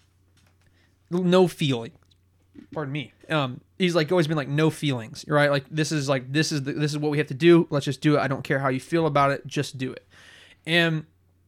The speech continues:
maybe because of that rigidity of self-code, uh, plus Dancing with the Light and Dark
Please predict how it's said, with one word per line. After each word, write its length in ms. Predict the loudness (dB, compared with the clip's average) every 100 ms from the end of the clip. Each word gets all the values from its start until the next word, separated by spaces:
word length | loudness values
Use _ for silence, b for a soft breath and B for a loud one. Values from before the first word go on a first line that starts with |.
| _ _ _
maybe 280 | 0 2 2
because 240 | 2 2 2
of 80 |
that 160 | 0 0
rigidity 760 | -2 -2 2 2 4 2 0
of 220 | -2 -8 -6
self-code, 960 | 0 0 -2 -4 0 2 2 0 -6 -10 B B -8
uh, 240 | -4 -4
plus 320 | -2 0 0 -2
Dancing 520 | -6 -2 -2 -2 -4
with 160 | -4
the 80 | -4
Light 220 | -2 0 -2
and 120 | -2
Dark 380 | 0 0 -2